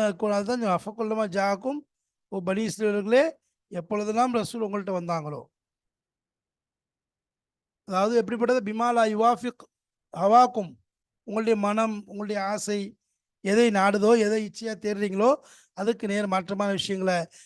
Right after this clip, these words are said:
கொண்டு வரும்போது, "இஸ்தக்பர்தும் ஃபஃபரீகன் கதப்தும் வஃபரீகன் தக்துலூன்." ஐ தக்கப்பர்த்தும் அன் இத்திபாஇஹி. அவர்களை பின்பற்றுவதை விட்டும் நீங்கள் பெருமை அடித்தீர்கள். பின்பற்றல, மாறா பெருமை மட்டும் அடிச்சீங்க. "ஃப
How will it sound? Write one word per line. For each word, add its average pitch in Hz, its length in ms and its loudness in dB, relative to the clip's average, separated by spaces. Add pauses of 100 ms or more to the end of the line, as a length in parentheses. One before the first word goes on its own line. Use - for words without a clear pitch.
(140)
கொண்டு 208 200 2
வரும்போது, 190 440 2 (420)
"இஸ்தக்பர்தும் 196 840 -4
ஃபஃபரீகன் 185 680 -4
கதப்தும் 175 600 -4 (380)
வஃபரீகன் 196 640 -2
தக்துலூன்." 175 640 -2 (480)
ஐ 226 100 0 (100)
தக்கப்பர்த்தும் 247 720 0
அன் 208 160 -4
இத்திபாஇஹி. 180 760 0 (480)
அவர்களை 208 280 2
பின்பற்றுவதை 226 580 0
விட்டும் 190 280 -6
நீங்கள் 226 260 0
பெருமை 233 340 2
அடித்தீர்கள். 160 560 -6 (600)
பின்பற்றல, 226 540 0 (600)
மாறா 196 220 -2 (100)
பெருமை 220 360 0
மட்டும் 233 240 2
அடிச்சீங்க. 156 380 -8 (1120)
"ஃப 214 80 2